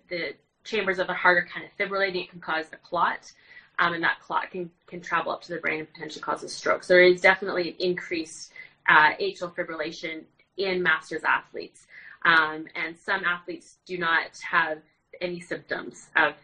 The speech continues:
of being in afib. Some people, um, you know, have marked symptoms. So,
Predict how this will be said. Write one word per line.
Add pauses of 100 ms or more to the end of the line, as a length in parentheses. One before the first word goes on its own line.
of (140)
being
in
afib.
Some
people, (680)
um, (180)
you
know,
have
marked (120)
symptoms. (240)
So,